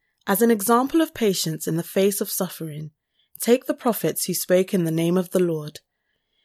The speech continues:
As you know, we count as blessed those who have persevered. You have heard of Job's perseverance, and have seen what the Lord finally brought about.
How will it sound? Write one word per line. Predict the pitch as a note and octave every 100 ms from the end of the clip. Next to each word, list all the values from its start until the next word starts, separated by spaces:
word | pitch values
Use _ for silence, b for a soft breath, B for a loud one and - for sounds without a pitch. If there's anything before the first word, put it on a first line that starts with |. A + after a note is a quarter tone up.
| _ -
As | A3+ F#3
you | G3
know, | G#3 A#3 D#3 D3 _ _ _ -
we | F3+
count | - G#3+ A#3
as | B3+ G3+
blessed | F#3 D#3+ D3+ - _ _ _ -
those | G3+ A3
who | -
have | A3+ -
persevered. | G3+ F#3 E3+ D3+ D3+ D3+ - _ _ _ _
You | G#3
have | A3 G3+
heard | C#4 C4 G3
of | F3 D#3+
Job's | G#3+ A#3 A3+
perseverance, | - F3+ D#3 D3+ D#3+ D3+ D3 D#3 - - b b b
and | F#3
have | F#3+
seen | - A#3+ A#3
what | G#3+ -
the | F#3+
Lord | G3 A#3 A#3
finally | G#3 F#3 F3+ E3+
brought | D#3 F#3 G3
about. | F3 E3+ E3 D3 -